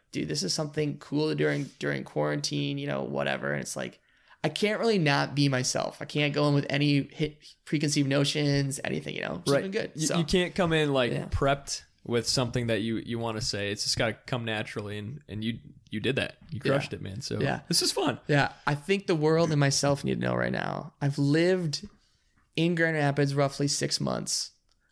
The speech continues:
Speaker 1: Lived at my newer place for probably the last three or four. The closest restaurant to my place I have not been to. I know it's quarantine, but I have not been there. I'm sad by myself, and I think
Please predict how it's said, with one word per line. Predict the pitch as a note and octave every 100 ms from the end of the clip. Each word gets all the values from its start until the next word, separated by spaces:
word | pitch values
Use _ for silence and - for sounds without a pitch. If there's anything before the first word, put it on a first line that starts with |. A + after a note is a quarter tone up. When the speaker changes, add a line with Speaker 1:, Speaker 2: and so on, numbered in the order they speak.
| -
Speaker 1:
Lived | D3+
at | E3
my | D3
newer | D3 D3+ D3
place | D3+ C#3+ C#3+
for | - C#3
probably | C#3+ C#3 C#3 C#3 C#3
the | C3+
last | C#3 C3+ C#3 -
three | C#3+
or | C#3+
four. | D3 C#3 - - _ -
The |
closest | D3+ - D#3 F3 F#3 G3+ -
restaurant | D3+ D3+ F3 E3+ E3
to |
my | D3+ D3
place | C#3+ C#3+ D3 -
I | C#3
have | C#3+ C#3+
not | C3 C3
been | - - -
to. | - - - _ -
I | D#3 D#3
know | G3+
it's | G#3+
quarantine, | - D#3+ D#3+ F3
but | D3+
I |
have | C#3
not | C3+ C#3+
been | - C3+
there. | C#3 C3+
I'm | C#3+ D3 C#3
sad | - D3+ C#3+ C3
by | C#3+
myself, | D3 C#3+ - C#3+ -
and |
I | -
think | - -